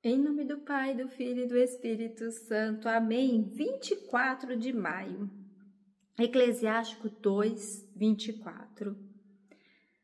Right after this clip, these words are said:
"Nada é melhor para alguém do que comer e beber, e exibir os frutos de seus trabalhos.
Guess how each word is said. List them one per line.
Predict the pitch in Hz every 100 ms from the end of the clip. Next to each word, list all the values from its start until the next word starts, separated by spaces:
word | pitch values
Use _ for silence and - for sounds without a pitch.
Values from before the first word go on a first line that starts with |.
| _ _ _
"Nada | 233 285 349 339
é | 311
melhor | 254 233 226 247 262
para | 233 220 208
alguém | 196 214 254 233 196 - -
do | 226
que | 233 247
comer | 247 220 233 302
e | 339
beber, | 339 339 202 180 185 - - - - _ _
e | 226 262
exibir | 262 269 226 262
os | 254 -
frutos | - 330 339 339 -
de | 320
seus | - 285 285
trabalhos. | - 285 202 180 - - - -